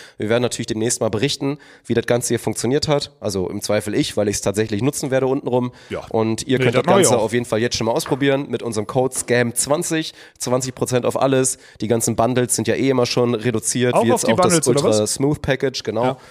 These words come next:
Speaker 1: Also immer, wenn du dir was im Bundle kaufst, ist es logischerweise günstiger als die Einzelprodukte. Von daher gerne mal vorbeischauen auf manscaped dot com und dann mit unserem Code scam zwanzig
Speaker 2: Ja.
Speaker 1: zwanzig Prozent auf diese ganzen geilen Produkte.
Speaker 2: Your balls will thank you.
Speaker 1: Äh, very much.
Speaker 2: Ja, ja. Si, si.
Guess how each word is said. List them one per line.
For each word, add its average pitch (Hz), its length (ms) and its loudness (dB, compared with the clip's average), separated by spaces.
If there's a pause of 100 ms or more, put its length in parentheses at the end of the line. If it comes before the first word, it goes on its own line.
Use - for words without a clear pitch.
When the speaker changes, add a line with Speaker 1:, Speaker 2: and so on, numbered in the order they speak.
(140)
Speaker 1:
Also 110 200 -4
immer, 127 240 2
wenn 113 80 -2
du 117 40 0
dir 113 140 0
was 110 140 -2
im 101 80 -4
Bundle 117 260 2
kaufst, 110 340 0
ist 104 140 -6
es 95 80 -8
logischerweise 104 580 0
günstiger 110 440 0
als 98 100 -4
die - 80 -4
Einzelprodukte. 113 720 -2 (240)
Von 101 120 -10
daher 98 120 2
gerne 101 160 2
mal 101 100 2
vorbeischauen 101 520 0
auf 92 100 -6
manscaped 98 500 -2
dot 90 140 -4
com 98 260 0 (260)
und 92 120 -8
dann 92 80 -2
mit 92 80 -6
unserem 87 180 -4
Code 92 240 -4
scam 92 260 0
zwanzig 90 420 -4
Speaker 2:
Ja. 120 180 -4 (100)
Speaker 1:
zwanzig 113 340 -2
Prozent 113 360 -2
auf 101 80 -6
diese 101 160 -4
ganzen 101 320 -2
geilen 92 260 -2
Produkte. 87 400 -6 (320)
Speaker 2:
Your 139 120 0
balls 165 360 0
will 165 120 0
thank - 380 -4
you. 113 200 -6 (320)
Speaker 1:
Äh, 90 180 2
very 113 220 2
much. 92 360 0
Speaker 2:
Ja, 123 160 0
ja. 101 200 -4 (260)
Si, - 220 -10
si. 104 240 -10